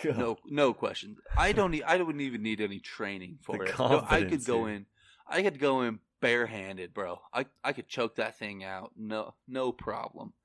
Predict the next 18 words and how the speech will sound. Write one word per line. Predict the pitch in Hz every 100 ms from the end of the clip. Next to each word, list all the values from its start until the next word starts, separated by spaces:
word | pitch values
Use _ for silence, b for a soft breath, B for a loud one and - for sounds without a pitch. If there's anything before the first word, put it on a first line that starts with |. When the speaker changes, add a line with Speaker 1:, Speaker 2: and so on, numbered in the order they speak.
| -
Speaker 2:
Uh, | 113 107 104
other, | 170 269 214
on | 123 135 143 139
my | 196
Speaker 1:
What? | 190
Speaker 2:
bottom | 165 160 139
list, | 127 -
though, | 131 120 117 -
on | 123 117
the |
only | 123 147
ones | 139 131 123
that | 113 107
would | 107 101 98
just | 113 101 -
absolutely | 110 98 - 101
annihilate | 98 95 98 101 104 107
me, | 110 104